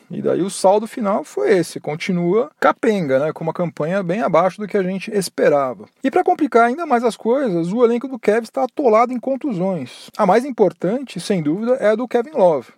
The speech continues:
que deve estar de volta em breve, né? Mas, por outro lado, Tristan Thompson, Rodney Hood, Larry Nance Júnior e Cedi Osman também estão contundidos. E daí, pra tentar minimizar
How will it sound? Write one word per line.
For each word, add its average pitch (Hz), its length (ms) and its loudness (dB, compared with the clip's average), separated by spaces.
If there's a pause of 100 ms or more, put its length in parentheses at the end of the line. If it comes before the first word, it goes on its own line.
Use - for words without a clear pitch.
(160)
que 226 560 -4
deve 302 180 8
estar 330 180 -6
de 302 80 -4
volta 240 420 2
em 302 180 -2
breve, 151 480 4
né? 196 160 -4
Mas, 247 680 -2 (100)
por 240 140 0
outro 240 160 4
lado, 233 240 2
Tristan 247 400 -2
Thompson, 135 640 -4 (100)
Rodney 226 420 2
Hood, 151 460 0
Larry 226 300 4
Nance 208 300 -4
Júnior 151 520 -4
e 170 300 -4
Cedi 175 440 -2
Osman 180 460 0 (160)
também 247 320 6
estão 247 240 -4
contundidos. 202 840 -6 (120)
E 190 80 -6
daí, 190 180 4
pra 277 140 -6
tentar 202 340 2
minimizar 185 880 2